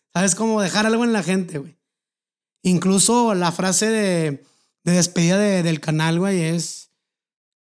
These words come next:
"Prendan el carbón con amigos, pero siempre préndanlo en familia". Entonces, estaría chingón que,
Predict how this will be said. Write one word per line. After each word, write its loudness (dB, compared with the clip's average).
"Prendan 0
el 0
carbón 0
con -2
amigos, -2
pero -4
siempre -4
préndanlo -8
en -12
familia". -14
Entonces, 0
estaría 0
chingón 0
que, -2